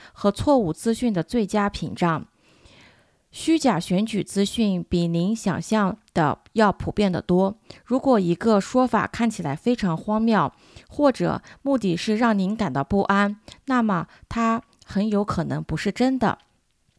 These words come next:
可靠的选举资讯的最佳来源是地方和州选举官员。要了解有关选举事实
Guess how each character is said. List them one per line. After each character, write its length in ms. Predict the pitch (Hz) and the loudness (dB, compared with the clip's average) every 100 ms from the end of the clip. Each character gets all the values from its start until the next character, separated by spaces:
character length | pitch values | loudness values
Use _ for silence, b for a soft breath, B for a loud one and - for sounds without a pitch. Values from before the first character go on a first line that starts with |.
| _ - - | _ -20 -6
可 180 | 196 | -2
靠 220 | 190 262 262 | 2 2 4
的 140 | 190 | 2
选 260 | - 175 214 | 0 -4 -2
举 140 | 202 | -4
资 200 | - 202 | -2 -2
讯 220 | - 233 | 0 0
的 160 | 180 156 | 2 0
最 220 | - 233 | 0 0
佳 200 | 214 208 | 2 0
来 220 | 175 156 | 2 0
源 260 | 175 147 165 B B - | 0 -2 -4 B B -8
是 220 | 247 208 | -2 -2
地 200 | 214 254 | 2 -2
方 300 | 214 233 233 | 2 0 0
和 220 | - 165 | -2 -4
州 280 | - 226 226 | 0 2 2
选 280 | - 165 185 | -2 -4 -2
举 120 | 180 | -4
官 300 | - 196 214 | 0 2 2
员。 300 | 165 139 185 b b b b 269 | 0 0 -6 b b b b 0
要 180 | 277 | 2
了 200 | 214 196 | 4 2
解 220 | 220 190 190 | 2 0 0
有 160 | 180 | 0
关 260 | - 190 202 | 0 0 0
选 300 | - 170 202 | -2 -2 -2
举 180 | 202 170 | -4 -6
事 280 | - 247 | -4 -4
实 320 | 202 165 156 | -4 -2 -4